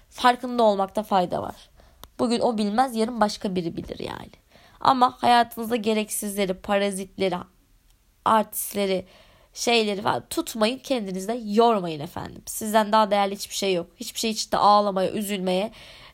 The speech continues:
e, hastalanmaya da gerek yok. Özellikle duygular konusunda yani. Siz sevmeyeni siz de sevmeyin. Sizden uzaklaştı, siz on kilometre geri kaçın.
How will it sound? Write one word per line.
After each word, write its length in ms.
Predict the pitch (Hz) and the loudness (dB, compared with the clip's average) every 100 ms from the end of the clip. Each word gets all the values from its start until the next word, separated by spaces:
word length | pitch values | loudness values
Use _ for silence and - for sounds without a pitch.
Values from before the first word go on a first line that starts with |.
| - | 0
e, 360 | 185 175 156 104 95 | 2 2 0 -2 -4
hastalanmaya 800 | - 254 254 - 226 214 202 202 | 0 2 2 0 2 2 0 -2
da 60 | 226 | 0
gerek 380 | 214 202 208 - | 0 0 -2 -6
yok. 160 | 170 | -2
Özellikle 420 | 254 240 220 233 | 0 4 2 0
duygular 460 | 214 233 202 214 202 | -4 -2 2 4 4
konusunda 520 | - 165 - - 135 | -2 -8 -10 -8 -4
yani. 320 | 110 76 50 - | -4 -6 -10 -12
Siz 240 | - 240 | -10 -4
sevmeyeni 500 | - 311 302 214 220 | 0 2 2 0 -2
siz 180 | 254 254 | -4 -2
de 80 | 247 | -2
sevmeyin. 460 | 220 202 165 151 147 | -2 -2 -2 -6 -6
Sizden 340 | - 226 277 | -6 -2 -2
uzaklaştı, 560 | 254 262 262 277 269 240 | 2 0 0 -2 -2 -6
siz 200 | - 208 | -8 -2
on 160 | 285 | -2
kilometre 480 | 277 233 190 185 180 | 0 0 0 -2 -2
geri 260 | 175 175 170 | 0 -2 -4
kaçın. 320 | 175 - | -8 -8